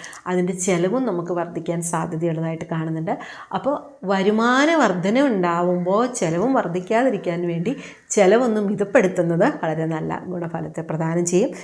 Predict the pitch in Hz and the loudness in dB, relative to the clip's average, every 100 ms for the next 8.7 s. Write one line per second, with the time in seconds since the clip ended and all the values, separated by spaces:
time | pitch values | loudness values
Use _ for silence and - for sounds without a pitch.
0 | - - - 175 180 175 165 170 170 165 | -18 -12 -2 2 2 2 0 0 0 -2
1 | 180 170 165 165 165 156 170 170 156 180 | -2 -2 -4 -6 -6 -4 -4 -4 -6 -4
2 | 185 165 151 170 240 311 - 226 175 170 | -2 -2 -4 -2 0 0 0 -2 -2 -2
3 | 165 165 165 165 - 160 170 160 165 165 | -4 -2 -4 -4 -6 -4 -4 -4 -4 -4
4 | 170 220 208 160 165 180 180 196 185 139 | -4 -2 -2 -4 -6 -8 -6 -4 -2 -4
5 | - - - 214 196 180 175 170 160 165 | -8 -16 0 2 4 4 2 2 0 0
6 | 160 165 160 - 180 170 165 175 - 160 | 0 0 -2 -2 -4 -2 -4 -6 -4 -2
7 | 175 160 160 180 160 165 165 170 175 165 | 0 -2 -2 -2 -2 -4 -4 -4 -6 -6
8 | 165 160 185 180 165 175 175 | -4 -2 -2 -2 0 0 0